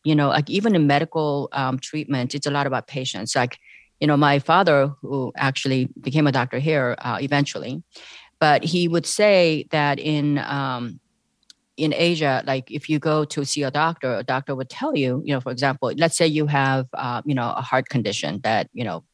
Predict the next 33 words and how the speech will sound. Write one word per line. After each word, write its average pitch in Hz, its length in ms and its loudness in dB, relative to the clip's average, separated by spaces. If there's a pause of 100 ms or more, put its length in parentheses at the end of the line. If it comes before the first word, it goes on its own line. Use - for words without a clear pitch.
(340)
you 131 260 -4
ate 135 160 2
a 120 80 2
lot 110 140 2
of 95 80 -4
cholesterol 156 580 2
for - 80 -8
thirty 120 280 -6
years 151 380 2
and 131 140 2
now 131 160 0
you've 127 160 -4
got 123 140 -2
a 113 80 -2
high 139 180 -2
blood 135 220 -4
pressure 127 180 -4
and 123 60 -2
you - 20 -6
got 123 100 -4
heart 135 180 -4
con-, 107 120 -6 (220)
condition. - 400 -10 (720)
Um, 139 440 4 (120)
in 175 100 4
America, 165 760 4
you 156 100 0
know, 139 100 0
they'd 139 180 -2
give 160 140 -2
you 143 100 0
some 135 220 -2
pill 139 500 0